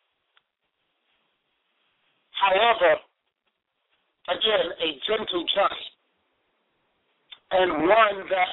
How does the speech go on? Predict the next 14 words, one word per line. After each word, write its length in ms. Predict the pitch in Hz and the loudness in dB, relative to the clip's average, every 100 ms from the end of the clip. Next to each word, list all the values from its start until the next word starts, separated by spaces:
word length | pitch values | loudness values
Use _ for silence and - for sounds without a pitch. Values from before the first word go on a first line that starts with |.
| 185 | -4
was 360 | 175 175 170 - - _ _ _ _ _ _ _ _ _ _ _ _ _ _ _ _ _ _ _ _ _ _ _ - | -2 -2 -4 -8 -20 _ _ _ _ _ _ _ _ _ _ _ _ _ _ _ _ _ _ _ _ _ _ _ -10
dedicated 760 | 220 269 262 - - 139 123 131 - _ _ _ _ _ _ _ _ - - - - - _ _ - - _ _ - - | -6 -4 -6 -8 -8 -6 -6 -8 -10 _ _ _ _ _ _ _ _ -20 -20 -20 -20 -20 _ _ -16 -16 _ _ -6 0
for 120 | 175 | 0
the 80 | 170 - | 0 -2
twenty 200 | 220 240 226 | 2 2 2
years 200 | 226 202 | 0 0
I 240 | 247 302 | 0 0
knew 160 | 202 139 | -4 -6
him 260 | - - - _ _ - - - _ - _ _ _ _ _ _ _ _ _ _ _ _ - _ _ - | -8 -14 -16 _ _ -20 -20 -20 _ -20 _ _ _ _ _ _ _ _ _ _ _ _ -20 _ _ -4
to 60 | 240 180 | -2 -2
the 80 | 170 - - | -2 -2 0
struggle 580 | 254 269 - 175 165 - _ _ _ _ _ _ _ _ _ _ _ _ _ _ _ _ _ _ _ _ _ _ _ _ _ _ - - | 2 2 2 0 0 -6 _ _ _ _ _ _ _ _ _ _ _ _ _ _ _ _ _ _ _ _ _ _ _ _ _ _ -20 -4
for 160 | 208 | 0
us 400 | 190 - 247 - | 0 0 0 -2